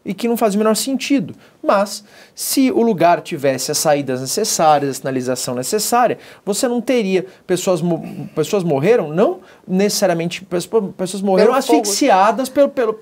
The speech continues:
Speaker 1: pela
Speaker 2: Pisoteadas,
Speaker 1: fumaça.
Speaker 2: né?
Speaker 1: Pisoteadas. Se as pessoas morreram pisoteadas, é porque não havia vazão para que todos saíssem. Então, a gente percebe isso e a gente percebe que provavelmente a gente frequenta ou, às vezes, se depara com lugares fechados que você olha e você fala: bom, se ti-,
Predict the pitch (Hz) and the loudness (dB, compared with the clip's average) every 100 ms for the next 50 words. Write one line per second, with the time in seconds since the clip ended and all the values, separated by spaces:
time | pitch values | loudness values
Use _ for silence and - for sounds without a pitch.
0 | - 226 254 277 277 220 254 240 240 240 | -4 0 2 2 4 4 4 4 4 6
1 | 254 202 185 202 190 185 285 240 220 220 | 2 2 0 4 4 2 2 2 2 -2
2 | 302 320 - 202 165 147 135 131 123 127 | -8 -8 -2 -2 0 -2 -2 -6 -6 -6
3 | - 131 220 233 - 180 240 262 247 240 | 0 2 2 0 -4 -6 -4 -2 0 2
4 | 240 247 254 202 226 247 - 254 - 330 | 0 2 2 2 0 -2 -4 -6 -2 0
5 | 320 262 262 - 90 - - - - 196 | 2 2 2 0 -4 -12 -20 -20 -4 -2
6 | 196 302 320 - - - 180 190 262 - | 2 2 2 -8 -20 -4 -2 0 -2 0
7 | 202 - 170 143 165 240 - _ 214 220 | 0 0 -2 -2 -4 -4 -8 _ 2 2
8 | 320 - 349 - 170 151 147 180 185 302 | 0 -4 -4 0 0 -2 -4 -2 0 0
9 | 339 202 170 160 156 147 151 - 135 135 | 0 -2 -2 -2 -4 -4 -8 -4 -6 -4
10 | 131 127 123 - 190 202 139 127 135 120 | -6 -6 -2 0 2 2 0 0 -4 -4
11 | - - - 202 175 - 139 135 131 120 | -6 -12 -12 -4 -2 2 0 0 -6 -2
12 | 123 117 - 117 - 185 247 180 - - | 0 0 0 -6 -2 0 0 -4 -16 -20
13 | - 277 339 - 233 247 277 320 226 196 | -16 -6 -4 2 2 2 -2 0 2 2
14 | 254 156 - 302 - - | 2 -2 -6 -14 -14 -16